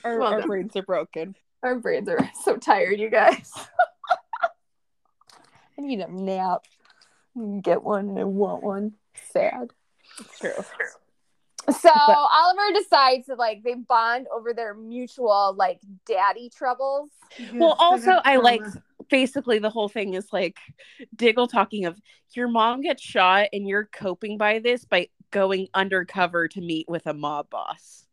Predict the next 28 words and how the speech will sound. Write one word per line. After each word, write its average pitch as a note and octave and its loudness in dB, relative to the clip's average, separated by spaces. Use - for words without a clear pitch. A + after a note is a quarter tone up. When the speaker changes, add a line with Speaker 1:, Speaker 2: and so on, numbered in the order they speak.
Speaker 1:
That F4+ 2
seems F3+ -6
healthy. D3+ -8
<laughs> - -18
Speaker 2:
I F4+ 2
just C#5+ 2
love D4+ 4
therapist A#3+ 4
Diggle G#3 8
in A3+ 0
season A3 4
one. G3 6
He, C4+ -2
he E4+ 2
works E4 0
the B3+ 4
hardest G3+ -2
out G#3 -4
of G3 -8
anyone A3 -10
on F#3+ -10
that F#3 -12
show, F3 -8
including C4 -12
Oliver, E3+ -8
and G3 -14
it's - -20
just A3+ -6